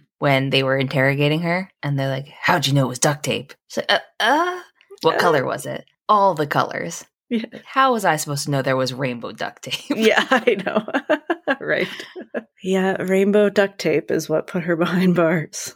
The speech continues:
Speaker 1: I do love that she just went and stole a dude's body, though.
Speaker 2: <laughs> I know. She thought about putting it in a refrigerated truck and everything. Like,
Speaker 1: Yeah.
Speaker 2: she's not, she's not dumb.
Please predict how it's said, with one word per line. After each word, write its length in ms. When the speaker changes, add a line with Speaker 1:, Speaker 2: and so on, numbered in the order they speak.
Speaker 1:
I 120
do 220
love 260
that 100
she 140
just 200
went 120
and 80
stole 500
a 60
dude's 260
body, 360
though. 280
Speaker 2:
<laughs> 200
I 180
know. 380
She 160
thought 240
about 180
putting 180
it 40
in 60
a 60
refrigerated 580
truck 260
and 100
everything. 440
Like, 320
Speaker 1:
Yeah. 160
Speaker 2:
she's 140
not, 100
she's 300
not 160
dumb. 380